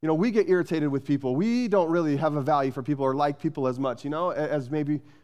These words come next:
we should. I think many Christians wind up losing their love and their value and their appreciation for other people all the time.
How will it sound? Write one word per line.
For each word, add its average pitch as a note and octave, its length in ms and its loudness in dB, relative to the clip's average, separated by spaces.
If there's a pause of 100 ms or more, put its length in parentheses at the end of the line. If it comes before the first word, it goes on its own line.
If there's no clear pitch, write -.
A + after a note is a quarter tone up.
(140)
we D#3 120 -2
should. G3+ 280 0
I D#3 60 2
think F3+ 180 2
many G3 240 6
Christians G3 420 0
wind E3+ 200 0
up C#3+ 120 -2
losing E3 420 2
their F3+ 220 2
love E3 320 2
and C#3 100 0
their F3+ 100 0
value C#3 380 2
and C#3+ 80 0
their E3+ 60 -2
appreciation D3+ 720 -6
for B2+ 160 -8
other C3 160 -4
people B2 500 -6 (840)
all D3 120 0
the A#2+ 80 -4
time. A#2 340 -4